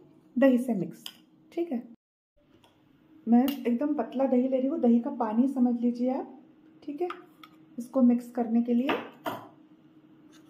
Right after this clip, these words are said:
तो ये बहुत ज़्यादा इफेक्टिव, यानी कि इफेक्टिव रेमेडी है और ऐसा नहीं है कि ये सारी चीज़ें आपके घर पे ना हो या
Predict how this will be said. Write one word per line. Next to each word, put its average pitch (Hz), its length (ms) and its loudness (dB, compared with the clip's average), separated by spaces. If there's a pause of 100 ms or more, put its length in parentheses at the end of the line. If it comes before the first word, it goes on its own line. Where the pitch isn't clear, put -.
(540)
तो 285 400 0 (160)
ये 247 220 0
बहुत 233 360 -2
ज़्यादा 277 300 2 (120)
इफेक्टिव, 254 580 -2
यानी 269 200 2
कि 285 120 -4
इफेक्टिव 262 480 -2
रेमेडी 247 440 4
है 294 140 -4 (640)
और 254 1000 0
ऐसा 240 260 0
नहीं 294 300 4
है 320 120 0 (560)
कि 269 80 -2
ये 269 160 4
सारी 262 300 2
चीज़ें 254 280 0
आपके 240 240 -2
घर 240 180 2
पे 254 180 0
ना 262 100 4
हो 277 220 0
या 262 180 0